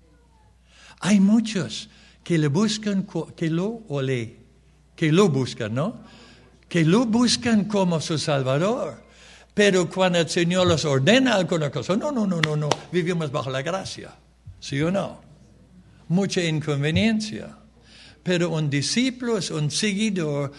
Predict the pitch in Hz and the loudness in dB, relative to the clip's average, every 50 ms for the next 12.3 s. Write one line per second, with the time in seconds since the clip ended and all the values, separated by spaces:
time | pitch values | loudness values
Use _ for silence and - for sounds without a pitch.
0 | - - - 151 - - 143 139 135 131 135 147 175 208 220 220 196 185 160 147 | -18 -12 -10 -8 -8 -8 -8 -8 -6 -4 -2 0 2 4 4 4 2 2 -2 -2
1 | 139 143 143 147 156 180 214 269 - 359 - - - 147 123 110 - - - - | -2 -4 -4 -4 -4 -4 -4 -6 -6 -6 -8 -10 -10 -12 -12 -12 -14 -20 -16 -6
2 | - 170 160 147 151 165 185 180 175 - 185 156 - 160 151 143 135 139 139 156 | -4 -2 0 0 0 0 -2 -2 -4 -6 -8 -8 -6 -6 -4 -2 -2 0 0 0
3 | 170 170 - - 143 135 135 143 139 135 135 131 139 143 127 101 101 - 131 135 | 0 -2 -4 -6 -4 -4 -4 -2 -4 -4 -4 -4 -4 -6 -6 -8 -10 -12 -12 -12
4 | 135 131 147 160 151 110 - - - - - - - - - - - - - - | -10 -10 -10 -10 -10 -12 -12 -16 -20 -20 -20 -20 -20 -20 -20 -20 -18 -10 -6 -4
5 | 170 156 - - 165 156 165 165 160 151 139 - - 143 127 - - 165 147 131 | -4 -2 -2 -2 -2 0 0 0 -2 -2 -4 -4 -4 -6 -4 -2 -2 -2 -2 -2
6 | 127 127 123 123 131 120 117 170 196 190 165 110 92 85 - - - _ _ _ | -2 -2 -2 -2 -2 0 0 0 2 2 0 -2 -6 -10 -12 -16 -20 _ _ _
7 | _ _ - - - - - - - - - - - - - - - - - - | _ _ -20 -20 -20 -20 -20 -20 -20 -20 -20 -20 -20 -20 -20 -20 -20 -20 -20 -20
8 | _ _ - 180 208 226 233 226 196 147 123 107 101 95 - - - - - - | _ _ 4 6 8 8 10 8 8 6 4 2 0 -4 -8 -12 -16 -20 -20 -20
9 | - - - 165 165 165 160 156 147 147 170 190 208 233 233 - - 220 196 180 | -20 0 4 4 6 6 6 4 2 0 2 4 4 4 4 2 0 0 0 0
10 | - - - 277 277 - - - 151 117 120 123 127 147 165 190 180 - - - | 0 0 0 0 0 0 0 0 0 0 0 2 2 2 2 0 -2 -4 -8 -18
11 | - - - 175 190 202 202 208 - 202 180 165 160 156 147 - - 247 247 254 | -8 0 4 6 6 6 4 2 0 2 2 4 2 2 2 0 2 2 2 2
12 | 247 233 - - - | 2 0 -2 -4 -6